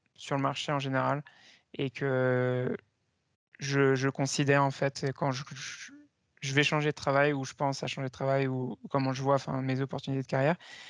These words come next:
Il y a trois types de boîtes. Donc, il y a les P M E, les grands comptes, euh, enfin, les, ou les grandes entreprises et les startups.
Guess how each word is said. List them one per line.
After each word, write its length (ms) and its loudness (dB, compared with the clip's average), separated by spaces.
Il 20 -6
y 20 4
a 40 2
trois 160 0
types 160 -4
de 60 4
boîtes. 160 0
Donc, 160 -4
il 40 0
y 20 4
a 40 4
les 80 0
P 140 0
M 180 0
E, 80 0
les 120 0
grands 180 -2
comptes, 500 -8
euh, 160 2
enfin, 180 0
les, 160 -4
ou 40 -2
les 60 2
grandes 160 2
entreprises 500 -2
et 80 0
les 80 4
startups. 320 -2